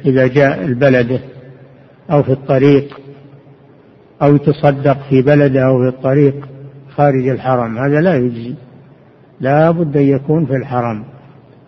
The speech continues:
الهدي والإطعام لا بد أن ينفذا في الحرم. وأما الصيام فيجوز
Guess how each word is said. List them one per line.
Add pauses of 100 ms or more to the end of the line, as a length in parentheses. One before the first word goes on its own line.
الهدي
والإطعام (760)
لا
بد
أن (100)
ينفذا (200)
في
الحرم. (1120)
وأما
الصيام
فيجوز